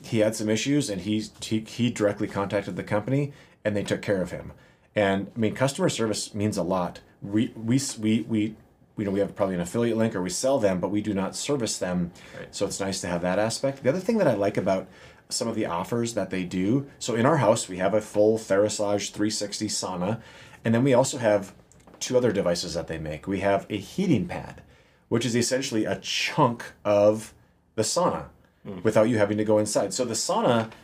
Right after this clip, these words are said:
Speaker 1: I mean, I like a hot sauna. I sweat, I sweat buckets inside of the sauna. Well, that's,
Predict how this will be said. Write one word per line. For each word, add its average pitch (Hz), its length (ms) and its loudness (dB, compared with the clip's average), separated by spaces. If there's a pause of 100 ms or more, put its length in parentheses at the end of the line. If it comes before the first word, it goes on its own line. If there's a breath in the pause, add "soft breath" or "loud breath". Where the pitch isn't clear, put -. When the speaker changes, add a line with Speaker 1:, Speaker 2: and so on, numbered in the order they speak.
(160 loud breath)
Speaker 1:
I - 20 -2
mean, 113 160 2
I 101 160 2
like 110 240 4
a 95 60 -4
hot 98 220 -2
sauna. 104 440 -2
I 98 220 2
sweat, 104 560 -2
I 101 100 0
sweat - 420 -6
buckets 95 360 0
inside 87 260 -2
of 90 60 -2
the 90 80 -4
sauna. 85 400 -6 (540 soft breath)
Well, 107 260 8
that's, 113 440 -2